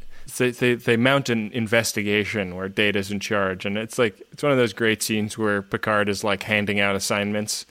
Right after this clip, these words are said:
And he's like, "We're gonna get to the bottom of this." And Data's on, like, the overall investigation.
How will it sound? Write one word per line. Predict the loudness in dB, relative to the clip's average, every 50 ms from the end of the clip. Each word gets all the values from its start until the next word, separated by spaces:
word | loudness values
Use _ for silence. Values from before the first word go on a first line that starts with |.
| -20 -20 -20 -20 _ _ -12
And | -10 -6
he's | -4 -4
like, | 0 2
"We're | 4 4 6
gonna | 6 4 4
get | 2 2 2
to | 0
the | 0 2
bottom | 2 2 2 2 2 -2 -6
of | -8
this." | -10 -10 -10 -10 -8 -10 -8 -6
And | -2 -2 -2 -2 -2 -4 -8 -10 _ -20 -20 -20 -20 -20 -16 _ 0
Data's | 2 4 4 4 2 2 4
on, | 4 4 4 2 0 0 0
like, | 0 2 2 0 -2 -4 -8 -12
the | -6 -4 -4 -2 -2 -4 -6 -4 -2
overall | -2 -2 0 0 2 2 2 2 2
investigation. | 0 0 -2 -2 -2 -2 -4 -4 -4 -2 -2 -2 -2 -4 -6 -8 -8 -8 -10 -14 -18